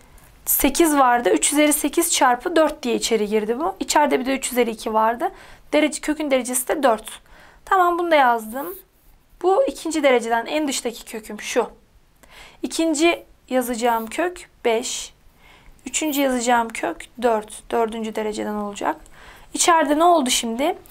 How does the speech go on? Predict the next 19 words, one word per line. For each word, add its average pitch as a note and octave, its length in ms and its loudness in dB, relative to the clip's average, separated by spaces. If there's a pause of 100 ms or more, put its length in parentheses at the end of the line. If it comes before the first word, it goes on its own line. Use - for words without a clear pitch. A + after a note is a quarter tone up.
(200)
Üç D#4+ 220 2
üzeri C4 600 4 (480)
otuz B3+ 480 -2
iki. D#4+ 540 2 (300)
Çarpı D4 420 2
üç B3+ 220 -2
üzeri B3 360 0
ikiden C#4+ 480 0 (140)
üç C4 220 -10
üzeri C4 240 2
otuz - 400 -4
dört C4+ 260 -2
mu A#3 60 -8
yaptı? G#3+ 360 -10 (1900)
Şöyle, B3 580 2
şöyle, C4 760 0
şöyle, A#3 640 -2 (380)
otuz B3 400 -4
dört. A#3 340 2